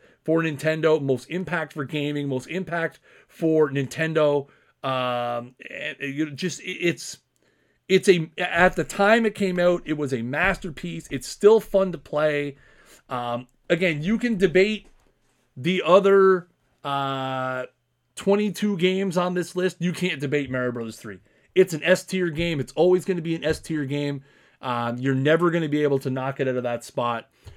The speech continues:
Uh, there's never gonna be enough <laughs> Mario games that come out that knock Mario Brothers three out of the S tier spot. So to recap the whole thing, D tier, we had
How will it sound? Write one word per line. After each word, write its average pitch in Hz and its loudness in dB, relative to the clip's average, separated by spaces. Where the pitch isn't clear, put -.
Uh, 104 -8
there's 127 -2
never 170 2
gonna 175 -2
be 165 0
enough 147 0
<laughs> - -
Mario 143 2
games 135 -2
that 123 -6
come 123 -4
out 117 -4
that 131 0
knock 135 -2
Mario 131 2
Brothers 123 -2
three 120 -4
out 127 -2
of 117 -4
the 123 -6
S 117 -6
tier 113 -10
spot. 101 -10
So - 4
to 233 6
recap 285 8
the 247 6
whole 240 10
thing, 233 0
D 226 2
tier, 233 4
we 208 4
had 202 8